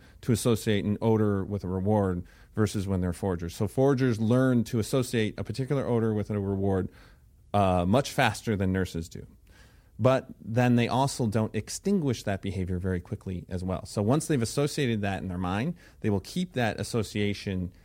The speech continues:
even after you've removed the reward. Whereas nurses, uh, they will learn that there's a reward associated with an odor,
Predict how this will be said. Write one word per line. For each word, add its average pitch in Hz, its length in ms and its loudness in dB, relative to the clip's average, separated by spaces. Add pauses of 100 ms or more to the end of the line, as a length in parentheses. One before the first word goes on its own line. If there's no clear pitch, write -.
(120)
even 135 220 2
after 123 280 0
you've 104 260 0
removed 101 420 2
the 101 100 -2
reward. 95 520 0
Whereas 107 260 0
nurses, 123 540 0 (640)
uh, 104 320 4
they 117 140 2
will 123 180 6
learn 156 460 2
that 123 160 -2
there's 117 280 2
a 113 60 0
reward 110 440 2
associated 117 380 -2
with 143 140 -4
an 143 80 0
odor, 101 340 0